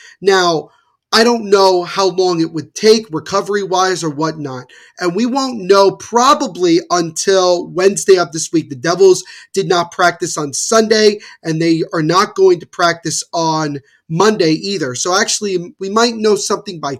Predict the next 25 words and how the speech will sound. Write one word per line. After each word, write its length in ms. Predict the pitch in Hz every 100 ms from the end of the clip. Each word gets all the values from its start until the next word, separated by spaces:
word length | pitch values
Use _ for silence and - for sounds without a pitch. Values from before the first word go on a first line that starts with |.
| -
Tuesday 720 | 226 262 220 262 277 294 302 _ _ _ -
or 160 | 196
Wednesday 640 | 185 202 202 156 190 175 165
of 200 | 175 139
this 260 | 165 156 -
week. 320 | 147 143 - _ - - -
I 100 | 226
would 240 | 262 277
not 280 | 214 208 208
be 100 | 226
surprised 600 | - 180 - 170 175 170
if 80 | 160
Jack 320 | - 160 160
Hughes 220 | 180 170 -
did 140 | 151
not 280 | 143 131 -
play 420 | - 170 180 190 _ -
against, 600 | 151 160 160 160 - _ - _ -
uh, 140 | 156 -
Tampa. 540 | - 180 180 190 185 - -
Maybe 300 | 170 233 247
he 160 | 240 -
doesn't 280 | 233 226
even 200 | 233 220
play 300 | 220 - 220